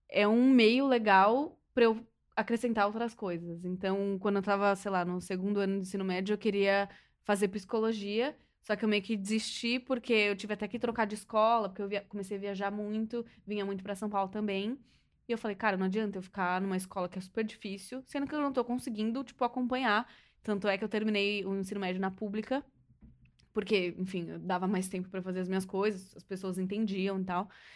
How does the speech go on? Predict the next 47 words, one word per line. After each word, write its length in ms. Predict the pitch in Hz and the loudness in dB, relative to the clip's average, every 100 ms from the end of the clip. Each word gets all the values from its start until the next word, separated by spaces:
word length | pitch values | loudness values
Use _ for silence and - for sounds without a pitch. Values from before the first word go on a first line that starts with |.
| - - - | -20 -18 -4
Então, 400 | 196 190 190 185 202 208 | -2 4 6 6 4 4
eu 60 | 202 | 4
meio 160 | 202 202 | 4 4
que 120 | 220 | 2
desisti 380 | 202 220 - 208 | 2 2 2 0
dessa 360 | 196 214 202 - _ _ _ | 0 0 -2 -4 _ _ _
parte 320 | 196 190 190 | 4 4 2
do, 420 | 180 196 185 175 156 - | -2 0 0 -2 -6 -6
da 120 | 185 | -6
psicologia, 440 | 190 190 208 220 | -4 -2 0 0
porque 100 | 240 | 0
eu 20 | 254 | -2
falei, 340 | 226 190 185 | 0 -2 -2
"Ou 140 | - 226 | 2 4
eu 60 | 254 | 4
estudo 360 | 247 - 208 | 0 -8 0
ou 160 | 233 254 | 4 6
eu 80 | 247 | 4
trabalho, 580 | 262 269 269 226 175 170 | 2 6 8 8 4 -4
eu 80 | |
preciso, 360 | 170 185 180 190 | -4 -6 -8 -10
e 260 | 196 208 180 | -8 -8 -6
tá 200 | 208 180 | -4 -2
dando 320 | 196 202 214 | 0 0 -2
certo 340 | - 233 196 | -2 -2 -2
o 20 | 202 | -6
meu 120 | 196 | -6
trabalho, 380 | 196 202 185 196 | -4 -2 -2 -2
então 140 | 214 | -6
eu 40 | |
vou 100 | 214 | -6
continuar, 560 | 214 214 220 254 208 233 - _ | -6 -8 -4 -2 -2 -4 -10 _
mais 140 | 233 214 | -6 -4
pra 100 | 220 | -6
frente 280 | 208 196 | -6 -8
eu 60 | 202 | -6
faço 220 | 202 196 | -8 -6
alguma 200 | 208 226 | -4 -4
coisa." 340 | 233 196 175 175 - - - - - - _ - | 0 0 -2 -6 -14 -20 -20 -20 -20 -20 _ -2
Mas 600 | 214 208 202 196 202 190 | 6 8 8 6 2 0
essa 260 | - 202 214 | 0 2 2
questão, 480 | 233 - 220 214 214 | 0 2 2 2 2
eu 100 | 214 | 2
gosto 400 | 214 208 233 269 | 8 10 10 6
de 100 | 254 | -2
me 60 | 247 | -2
comunicar 720 | 240 226 214 214 180 226 - | 0 2 2 2 2 2 -2